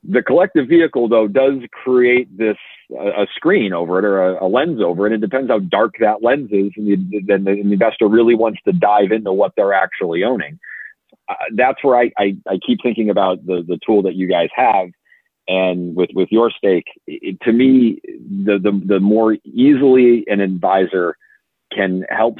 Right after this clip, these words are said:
somebody understand what they own and have that transparent conversation, you know, what, whatever my goals are, right? Whatever I wanna do, whatever my, my passions are, ultimately, um, if you can show me that I'm meeting them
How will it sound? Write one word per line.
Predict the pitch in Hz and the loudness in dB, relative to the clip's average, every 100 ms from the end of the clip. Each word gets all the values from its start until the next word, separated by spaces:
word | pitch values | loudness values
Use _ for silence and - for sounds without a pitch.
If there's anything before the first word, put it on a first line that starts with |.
| - | -4
somebody | 110 104 101 95 | 0 2 2 2
understand | 98 101 - - 92 90 85 | 2 0 0 -4 -2 -2 -2
what | 87 - | -2 0
they | 87 | 0
own | 85 85 82 | 0 -2 -4
and | 73 | -4
have | 87 90 85 | -2 -2 -2
that | 95 90 - | 0 0 -2
transparent | - 85 82 _ - 95 95 92 | -8 -6 -8 _ -6 -4 -4 -6
conversation, | - 85 78 - 120 110 - 78 76 - - - - | -10 -6 -6 -2 -2 0 -4 -8 -10 -20 -20 -20 0
you | 104 101 | 2 4
know, | 92 | 0
what, | 110 98 101 | 0 0 2
whatever | 107 120 120 | 2 2 2
my | 117 110 | 2 0
goals | 110 117 107 | 2 2 2
are, | 113 113 | 2 2
right? | 80 87 | -2 -4
Whatever | 87 95 101 101 | -2 -2 0 0
I | |
wanna | 95 95 | 0 -4
do, | 87 107 | 0 0
whatever | 78 80 80 | 0 -2 -2
my, | 87 85 82 82 80 73 | -2 -2 0 0 -2 -4
my | 87 82 | -4 -4
passions | 82 95 104 90 | -2 -4 -6 -2
are, | 90 107 82 90 - | 0 2 2 0 0
ultimately, | 101 - 95 73 80 80 - - _ _ 78 | -4 -2 -6 -4 -2 -2 -2 -18 _ _ -2
um, | 78 76 78 | -2 -2 -2
if | 98 - | -4 0
you | 107 | 0
can | 107 113 98 - | 2 0 0 0
show | 104 110 | 2 4
me | 110 | 4
that | 95 95 | 4 2
I'm | 92 92 87 | 2 0 0
meeting | 113 110 78 | 2 2 -2
them | 69 80 | -6 -6